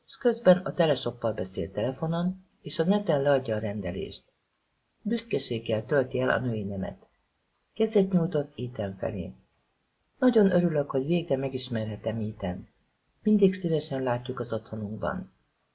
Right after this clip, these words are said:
A háta mögé mutatott. „Karolin ott van hátul, épp a nagy bevásárlását intézi.” Egy ideig eltartott, mire sikerült átjutniuk a lakáson,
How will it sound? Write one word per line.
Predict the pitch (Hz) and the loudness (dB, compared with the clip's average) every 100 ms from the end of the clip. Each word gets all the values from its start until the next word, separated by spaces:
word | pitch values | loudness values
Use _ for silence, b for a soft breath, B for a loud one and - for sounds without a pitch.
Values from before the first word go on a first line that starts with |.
| _ | _
A | 131 | -6
háta | 131 120 120 | -4 -4 -4
mögé | 110 107 110 | -6 -6 -6
mutatott. | 101 92 73 76 - _ _ _ _ _ _ _ | -8 -6 -8 -8 -10 _ _ _ _ _ _ _
„Karolin | - 233 226 202 196 | 2 4 6 4 4
ott | 190 185 | 2 2
van | 156 151 | -2 0
hátul, | 151 139 131 127 | 0 0 0 -2
épp | 131 175 175 | 0 0 0
a | |
nagy | 151 160 | 0 0
bevásárlását | 131 131 117 117 113 113 110 - 104 | -2 -2 -2 -4 -6 -4 -6 -6 -6
intézi.” | 110 98 92 82 - 62 - _ _ _ _ _ _ _ _ _ _ | -4 -6 -6 -8 -8 -14 -14 _ _ _ _ _ _ _ _ _ _
Egy | - 190 | 4 4
ideig | 208 185 165 170 | 4 4 4 4
eltartott, | 170 160 - 135 131 147 | 2 2 2 0 0 -2
mire | 151 131 | -2 -2
sikerült | 123 - - 127 113 127 | -4 -6 -2 -2 -2 -2
átjutniuk | 131 - - 113 110 | -2 -4 -10 -8 -4
a | 104 | -4
lakáson, | 113 135 131 - 147 | -4 -2 -2 -2 -6